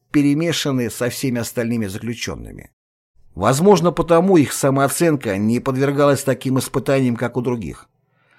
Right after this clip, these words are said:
Оставаясь особыми, пусть только в смысле оскорблений, они оставались индивидуальностями.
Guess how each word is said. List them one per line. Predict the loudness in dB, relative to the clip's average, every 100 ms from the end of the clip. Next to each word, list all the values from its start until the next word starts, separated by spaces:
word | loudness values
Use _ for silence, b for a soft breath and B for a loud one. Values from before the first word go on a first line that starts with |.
| b -6
Оставаясь | -4 2 4 6 4
особыми, | 2 2 2 2 2 -2 -6
пусть | -2 -2 0
только | -2 -2
в | -4
смысле | -2 -2 -2
оскорблений, | -4 -2 -2 -2 -4 -8 -12 -18 b b -6
они | 0 2
оставались | 2 2 4 2 0
индивидуальностями. | -4 -2 0 0 0 2 0 0 -6 -10 -12 -14 -16